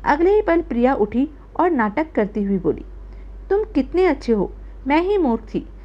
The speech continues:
जो आज तक तुमसे विवाह के लिए इनकार करती रही। आई, यह मैं क्या देख और सुन रहा हूँ,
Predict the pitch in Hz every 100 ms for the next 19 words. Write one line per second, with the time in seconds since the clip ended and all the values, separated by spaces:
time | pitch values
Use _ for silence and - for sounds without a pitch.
0 | - 277 - - 262 320 359 349 226 214
1 | 311 247 214 262 254 226 285 214 196 240
2 | 330 - - 202 185 185 - - - -
3 | - - - 175 196 392 - - - -
4 | 233 269 320 370 - 233 320 440 - -
5 | 339 - 285 370 311 226 175